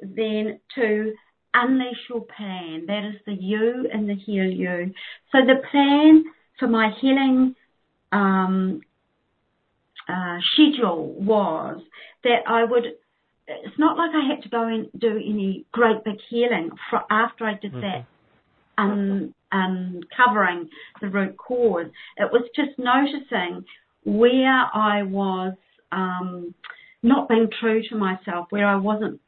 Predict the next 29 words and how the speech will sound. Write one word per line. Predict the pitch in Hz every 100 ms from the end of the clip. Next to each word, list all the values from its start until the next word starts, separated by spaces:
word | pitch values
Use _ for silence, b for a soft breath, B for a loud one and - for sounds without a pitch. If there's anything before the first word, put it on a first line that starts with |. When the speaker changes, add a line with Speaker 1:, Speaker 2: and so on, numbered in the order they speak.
| _ 233
Speaker 1:
saying | 202 190 185 185
no, | 190 180 170 170 180 B B -
coming | 285 277 262
back | 247 233
to | - 202
who | 226 208
I | 190
really | 180 202 190 190
was. | 185 190 175 - - - B B -
Sometimes | 311 269 202 202
I | 196
needed | 196 190 175
a | 180
re-, | 175 175 - _ -
little | 214 196
bit | 180 170
of | -
a | 175
reminder, | 180 180 175 185 196 208 -
so |
I'd | 175 175 -
talk | 233 196 196
about | 180 175
it | 185 - -
with | 180 _
friends | - 175 185 214 220
and, | 175 - B B B
you | 190
know, | 175